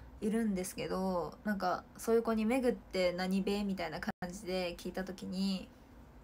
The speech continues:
あのー、私は、「メグさんはイエベアキ」って言って、「絶対メグはイエベ」みたいな、「イエベアキだよ」みたいな感じですごい言われたので、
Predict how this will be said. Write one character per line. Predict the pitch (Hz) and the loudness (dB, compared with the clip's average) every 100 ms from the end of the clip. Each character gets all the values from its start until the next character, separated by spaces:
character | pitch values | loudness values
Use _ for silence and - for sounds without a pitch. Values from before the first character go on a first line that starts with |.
| - - - - - - - - | -20 -20 -20 -20 -20 -20 -20 -10
あ | - 185 | -4 -2
の | 175 175 175 175 175 180 | -2 -4 -4 -6 -6 -8
ー、 | - - - - | -12 -18 -16 -6
私 | 196 - | -4 0
は、 | 208 202 190 - - - - - - - - - - - - - - | 2 2 2 -2 -12 -20 -20 -20 -20 -20 -20 -20 -20 -20 -20 -20 -4
「メ | 214 247 | 0 2
グ | 277 | 2
さ | 214 196 | 0 0
ん | 180 | 0
は | 185 190 190 185 - - - - | 0 4 4 2 -4 -16 -18 -6
イ | 214 208 | 2 6
エ | 220 | 8
ベ | 226 | 8
ア | 220 233 | 6 4
キ」 | 220 175 | 0 -6
っ | |
て | - 143 | -6 -10
言 | |
っ | - | -10
て、 | - 156 - - - - - | -8 -8 -8 -18 -20 -20 0
「絶 | 233 233 | 0 4
対 | 294 277 | 4 4
メ | 277 | 2
グ | 254 | 6
は | 220 | 6
イ | 190 | 6
エ | 190 | 4
ベ」 | 185 175 | 4 2
み | 175 | 0
た | 95 | -6
い | |
な、 | - - - - - | -6 -14 -20 -20 -2
「イ | 240 | 4
エ | 285 | 6
ベ | 285 | 8
ア | 277 | 8
キ | 311 | 8
だ | 247 214 | 4 4
よ」 | 196 143 | 4 2
み | 156 | 0
た | 202 | -2
い | |
な | 190 | -2
感 | 190 196 | 0 0
じ | |
で | 190 | -2
す | 190 | -2
ご | 190 | 0
い | 180 - - - - - - | -2 -4 -18 -20 -20 -18 -4
言 | 196 | 0
わ | 196 | 2
れ | 196 | 0
た | 196 | -2
の | 180 | -2
で、 | 180 185 | -4 -4